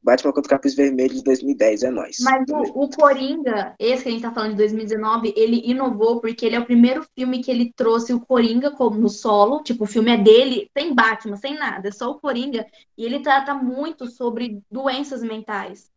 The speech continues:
Speaker 2: Isso foi muito incrível,
Speaker 1: Muito.
Speaker 2: porque o tema da redação desse ano foi o estigma associado às pessoas com problemas mentais na sociedade brasileira, e muitas pessoas citaram Coringa como argumento tese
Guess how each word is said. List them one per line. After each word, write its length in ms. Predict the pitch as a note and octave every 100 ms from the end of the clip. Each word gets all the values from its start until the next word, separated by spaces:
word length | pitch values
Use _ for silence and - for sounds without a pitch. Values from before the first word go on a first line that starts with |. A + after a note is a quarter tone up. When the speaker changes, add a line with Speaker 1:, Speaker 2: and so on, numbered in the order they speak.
| _ _
Speaker 2:
Isso 220 | C4+ D4+
foi 80 | E4
muito 200 | D#4 D#4+
incrível, 340 | F#4 E4 D#4 C4
Speaker 1:
Muito. 40 |
Speaker 2:
porque 180 | C4+ C#4
o 80 | C#4+ -
tema 320 | D#4 F#4 F#4
da 120 | D4
redação 920 | C#4+ C#4 B3 B3+ - C4 A#3 C#4+ B3+ - _ _
desse 320 | A3+ A#3 C4
ano 220 | A#3+ B3 C4
foi 360 | - C4 B3
o 100 | A#3+
estigma 500 | B3+ - C#4+ C#4+ D4+
associado 520 | D4 C#4 - B3+ A#3
às 80 | B3
pessoas 500 | B3+ B3 - A#3+ B3
com 100 | B3+
problemas 420 | A#3+ A3 A#3 A#3+
mentais 420 | A3+ A#3 A#3 G#3+ A3+
na 80 |
sociedade 560 | A#3 A#3 B3 A3 A3+ G#3+
brasileira, 680 | A3 A3+ B3 A#3+ A3+ G3+ - _ -
e 100 | B3
muitas 460 | B3 C#4 E4 D#4
pessoas 340 | - C4+ C4 B3+
citaram 420 | B3+ B3 A#3+ B3
Coringa 760 | - C#4 C4+ B3+ C4 G#3 G3 - _ _
como 180 | A#3+ A#3
argumento 460 | A#3 A#3+ A#3 A#3
tese 680 | B3+ A#3+ A#3 A3+ A3 G3 G3